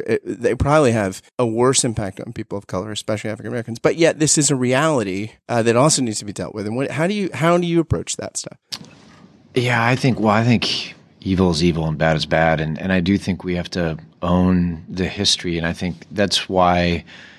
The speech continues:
Speaker 2: in, in the first part of the myth equality, the, the whole first section is really trying to go into the history that, that people might not know.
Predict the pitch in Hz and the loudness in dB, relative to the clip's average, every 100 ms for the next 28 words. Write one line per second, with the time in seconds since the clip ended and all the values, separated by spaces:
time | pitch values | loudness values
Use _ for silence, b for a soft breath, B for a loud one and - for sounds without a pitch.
0 | B B _ _ 95 82 - 92 82 - | B B _ _ -4 -4 -4 -4 -6 -2
1 | 87 - 90 78 85 87 - 90 87 85 | -4 0 0 2 2 0 -4 2 4 4
2 | 80 80 - 85 78 87 80 - 85 - | 2 0 -4 -8 -4 -2 -2 -4 -2 2
3 | 85 82 - 80 80 85 82 - 90 90 | 2 0 -2 -2 -4 -2 -2 -2 -2 2
4 | 98 98 87 82 101 113 - 113 92 - | 2 2 0 0 0 0 2 2 2 -2
5 | - 87 - - - 98 90 87 85 85 | -6 -6 -6 -8 -6 -2 0 0 -2 -4
6 | 80 67 71 60 | -8 -6 -8 -8